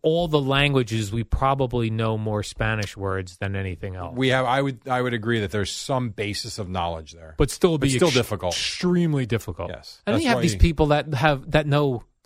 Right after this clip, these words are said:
Speaker 1: three languages, four
Speaker 2: Very s-,
Speaker 1: languages.
Speaker 2: very mu-, a lot smarter than us.
Speaker 1: Oh, my gosh.
Speaker 2: Yeah. No, it's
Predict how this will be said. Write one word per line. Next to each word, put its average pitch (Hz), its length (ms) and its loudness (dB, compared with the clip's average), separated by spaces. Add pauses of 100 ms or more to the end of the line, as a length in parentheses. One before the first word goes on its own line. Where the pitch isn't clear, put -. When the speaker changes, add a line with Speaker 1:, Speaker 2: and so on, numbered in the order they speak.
Speaker 1:
three 156 200 -2
languages, 87 720 -6
four 160 220 0
Speaker 2:
Very 127 200 2
s-, 139 60 -4
Speaker 1:
languages. 92 320 -10
Speaker 2:
very 135 220 -2
mu-, 147 240 -6
a 123 180 -2
lot 143 180 0
smarter 156 280 -2
than 143 100 -4
us. 101 300 -10 (100)
Speaker 1:
Oh, 190 60 -14
my 165 180 -6
gosh. 165 580 -4
Speaker 2:
Yeah. 139 280 -4 (160)
No, 139 240 0
it's - 400 -8